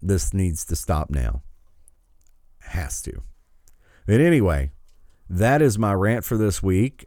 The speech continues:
Um, like I said, the, uh, Wicked Witch of East Lansing, um, needs to go. Has to go.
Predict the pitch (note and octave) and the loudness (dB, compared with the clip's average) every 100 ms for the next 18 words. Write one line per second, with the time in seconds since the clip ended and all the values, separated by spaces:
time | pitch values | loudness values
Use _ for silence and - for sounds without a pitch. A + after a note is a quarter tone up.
0 | - F2 E2+ E2+ F2 F2+ F2 E2+ - E2 | -4 -2 0 0 0 -2 -2 -2 -2 -2
1 | D2 C#2+ D#2+ D#2 D2+ D#2 F#2 - E2+ F#2+ | -2 -2 -2 0 0 0 -2 -4 -2 -2
2 | F#2 D#2+ C#2+ F2+ E2+ E2+ E2+ E2+ D#2 D2+ | -2 -4 -2 -4 -4 -2 -2 -2 -4 -6
3 | C#2+ C#2 - E2 D#2+ D#2+ D#2+ D#2 D#2+ F#2+ | -4 -6 -6 -4 -2 0 0 0 0 0
4 | G#2 - F2 D#2+ F2+ F2+ - - _ - | -2 -2 0 2 2 2 -2 -10 _ -12
5 | - G2 A#2+ - F2 D2+ C2 - | -4 0 0 -2 -2 -2 -2 -6